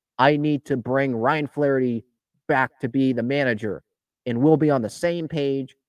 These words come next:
Let this happen. If it doesn't work, then you can let me go." Now, Prella's not gonna say that, but that's probably what Seidler is gonna think. If, "Hey, if I let you hire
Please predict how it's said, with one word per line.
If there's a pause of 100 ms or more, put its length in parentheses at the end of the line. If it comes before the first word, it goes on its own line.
(280)
Let
this
happen. (260)
If
it
doesn't
work, (460)
then
you
can
let
me
go." (240)
Now, (100)
Prella's
not
gonna
say
that,
but
that's
probably
what
Seidler
is
gonna
think.
If,
"Hey,
if
I
let
you
hire